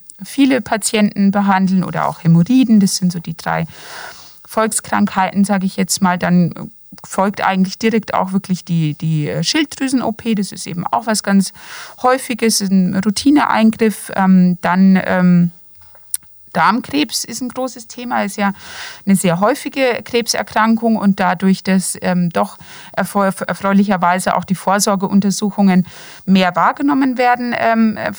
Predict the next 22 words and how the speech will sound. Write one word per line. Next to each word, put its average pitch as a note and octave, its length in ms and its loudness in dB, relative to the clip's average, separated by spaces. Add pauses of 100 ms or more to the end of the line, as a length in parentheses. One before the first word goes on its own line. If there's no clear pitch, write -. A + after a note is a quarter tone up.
(140)
mit A3 240 -2
der A3+ 100 0
Zeit, G#3 460 0
ähm, F#3+ 440 2
wird F#3+ 300 -2
der F3+ 180 0
Krebs - 360 -2
eben F3+ 200 0
auch - 180 -2
früher G#3 320 0
erkannt - 560 0
und G3+ 200 2
ist - 220 -2
dann F3+ 200 2 (380)
in G3 140 4
der F3+ 100 4
Regel F#3 240 2
auch, E3 300 -2
ähm, E3 340 2
wirklich - 240 -4
gut A3+ 220 -2
operabel. F3 680 0